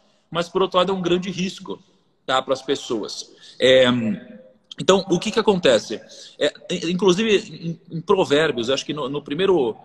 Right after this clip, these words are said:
primeiro capítulo, eles dizem uma coisa, algo como, é, o Salomão diz algo como, "A falsa segurança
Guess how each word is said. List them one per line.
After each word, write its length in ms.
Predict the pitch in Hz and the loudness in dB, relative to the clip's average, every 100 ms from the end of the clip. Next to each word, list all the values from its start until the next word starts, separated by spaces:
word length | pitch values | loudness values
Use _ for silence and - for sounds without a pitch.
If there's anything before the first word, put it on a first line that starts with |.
| - _ _ | -20 _ _
primeiro 260 | - 156 196 | -8 -4 -2
capítulo, 560 | 180 143 170 170 156 151 | -2 -4 -4 -4 0 0
eles 260 | 143 147 | 0 -2
dizem 180 | 151 147 | -4 -4
uma 120 | 143 | -4
coisa, 280 | - 151 151 _ | -2 -4 -4 _
algo 280 | 127 156 170 | -2 -2 -2
como, 640 | - 170 156 151 139 110 - - _ _ - | -2 -2 0 2 2 2 -4 -20 _ _ -8
é, 100 | 113 | -4
o 60 | |
Salomão 460 | - 156 156 165 185 | 0 2 4 2 -2
diz 180 | 160 156 | -2 0
algo 200 | 160 160 | 0 2
como, 460 | 170 156 147 110 - - | 0 2 2 0 -6 -8
"A 120 | 143 | -6
falsa 460 | 139 175 190 233 202 | -2 2 2 0 -6
segurança 880 | - 175 151 135 131 170 - 185 | -6 -8 -2 0 0 -4 -8 -12